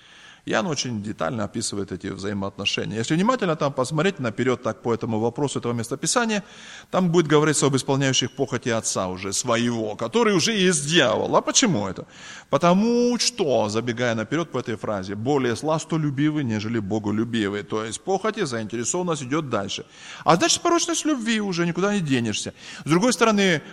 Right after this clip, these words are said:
порочность любви у них, или они уже подпали под категорию «вообще отсутствия всякой любви»?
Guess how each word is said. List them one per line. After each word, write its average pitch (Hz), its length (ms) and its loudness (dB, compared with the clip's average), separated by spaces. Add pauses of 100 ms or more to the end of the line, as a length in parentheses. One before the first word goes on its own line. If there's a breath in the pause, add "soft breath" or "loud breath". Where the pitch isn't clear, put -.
(120)
порочность 208 460 6
любви 220 400 4
у 311 140 -2
них, 185 420 0
или 196 480 4
они 180 240 4
уже 180 220 4
подпали 175 480 2
под 175 220 -4
категорию 160 800 2
«вообще 196 600 4
отсутствия 175 800 6
всякой 123 420 -2
любви»? 110 520 -4